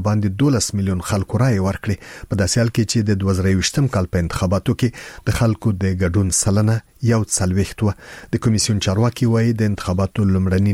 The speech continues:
نتایج به په راروانو څلرویشتو ساعتونو کې او وروستۍ پایلې به یې راتلونکې اونۍ اعلان شي. اټکل کېږي چې د صدراعظم محمد شیع السوداني بلاک به ډېرې څوکۍ وګټي،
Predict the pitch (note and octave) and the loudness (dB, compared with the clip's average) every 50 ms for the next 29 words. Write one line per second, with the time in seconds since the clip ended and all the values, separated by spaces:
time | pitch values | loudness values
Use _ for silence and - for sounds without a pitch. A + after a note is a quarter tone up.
0 | G2 F#2+ F#2 - - G#2 A2 A2 - - - - - - _ - - - - - | 2 0 0 0 0 2 2 2 0 -2 -6 -12 -12 -20 _ -20 -20 -20 -20 -20
1 | _ - _ _ _ _ - - - A#2+ A#2+ A#2 A2+ A#2 - - - C3 B2 A#2 | _ -20 _ _ _ _ -10 -4 0 0 2 2 0 -2 -4 -6 -2 0 0 2
2 | A2 G#2 G#2+ G#2+ A2+ A#2 A2+ A2+ G#2+ - - - A#2 B2 D3 C3+ A#2+ G2 - - | 2 2 2 2 2 2 2 0 0 -2 0 2 2 2 2 2 0 -2 -2 -4
3 | G2+ - - G2+ F#2 F2+ - - G2+ G2 - - G#2 F#2+ - - - - - - | -4 -2 0 0 0 0 0 0 0 0 0 0 -2 -2 -2 -6 -16 -20 -16 -6
4 | - - C3 C3 C3 B2 - - D#3+ C#3+ C3+ - G2+ F#2+ F#2 F#2+ F#2+ E2+ F#2+ F#2 | -2 0 2 2 2 2 0 0 0 0 0 0 0 0 2 0 0 0 0 0
5 | F#2 F2+ - - _ - - G#2 G#2+ F#2+ - - B2+ C3 B2+ - - G2 F#2+ F#2+ | 0 -2 -4 -8 _ -4 0 0 0 0 0 0 0 0 2 0 0 0 0 2
6 | G2+ G#2 G#2+ - - - A2+ A2 A2+ G#2 F#2+ F2+ - - - G#2 - - _ _ | 2 2 0 0 0 0 2 2 2 0 0 -2 -2 0 0 -2 -2 -4 _ _
7 | _ _ _ - - G2+ - - - A2 G#2+ - - A2 G2 G#2+ G2 - - A2 | _ _ _ -4 -4 -4 -2 0 0 0 0 0 0 0 2 0 0 2 0 0
8 | G2+ - - - - - - A2 G#2 G#2 F#2+ - - G#2+ F#2 F#2 F#2 F#2 F2+ F#2 | 0 -2 -8 -20 -16 -8 -2 0 0 0 0 0 -2 -2 0 0 0 0 2 2
9 | A2+ A2+ A#2+ A#2 G#2+ F#2+ D#2+ G2 F#2+ G2 G#2+ G#2+ - - - - A2 F#2+ F#2+ G2+ | 2 2 2 2 2 0 2 2 2 2 2 0 0 -2 -2 -2 0 0 2 2
10 | G2+ G#2 G#2+ - - G2+ G#2 G2+ F#2+ - - - A#2+ G#2+ F#2+ G2+ G#2+ A#2+ A2+ F#2+ | 2 0 -2 -2 -2 -2 0 0 0 0 0 0 0 2 2 4 4 2 2 2
11 | F2+ G#2 A2 A2 - - G#2+ A2 G#2+ - - - A#2 B2 C#3+ C3 G#2 F2+ - - | 2 2 0 0 0 -2 -2 -2 -2 -2 -2 -2 0 2 2 2 0 0 0 -2
12 | F#2 F2 - - G2+ G2 F#2+ F#2+ F#2 G2 - - G2 | -2 -2 0 0 2 2 2 2 0 0 0 0 -2